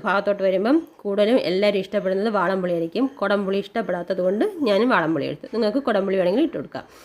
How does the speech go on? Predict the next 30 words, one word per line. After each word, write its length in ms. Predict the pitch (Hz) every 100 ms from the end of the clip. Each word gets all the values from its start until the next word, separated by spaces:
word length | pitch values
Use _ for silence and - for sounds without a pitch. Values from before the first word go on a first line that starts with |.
| - - - -
ഇനി 100 | 330
അതിലേക്ക് 500 | 269 208 214 196 262 262
ഞാൻ 100 | 190 214 220
കുറച്ച് 240 | 220 330 240
കറിവേപ്പില 380 | 180 185 185 190
കൂടി 120 | 180 -
ചേർത്ത് 260 | 180 175 170 -
ഒന്ന് 160 | 185 202 208
കൈ 100 | 175 175
വെച്ച് 180 | 175 302 302
തിരുമ്മി 260 | 302 302 208
യോജിപ്പിക്കുകയാണ്. 600 | 165 165 151 156 143 165 381 - _ _ - - - _ - - - 175
കൈ 100 | 185 175
വെച്ചോ 200 | 165 240
അല്ലെങ്കിൽ 220 | 170 170 -
സ്പൂൺ 200 | 190 190
വെച്ചോ 180 | 180 269 294
ഒക്കെ 140 | - 370
തിരുമ്മി 200 | 220 156 151
യോജിപ്പിക്കാം. 460 | 143 139 143 - - - - - -
വളരെ 260 | 185 170 320 -
സ്വാദിഷ്ടമാണ്, 600 | 226 214 - 214 208 277 403 - - _ -
എല്ലാവർക്കും 480 | 190 220 294 240 180 175
ഇഷ്ടപ്പെടും. 440 | - 202 208 277 269 -
ചോറിന് 380 | 202 202 233 262
കഴിക്കാൻ 300 | 180 180 214
പറ്റിയ 160 | 208 226
ഒരു 60 | 220 190
അടിപൊളി 600 | 208 196 285 202 214 370 - - _ - 185
മീൻ 160 | 202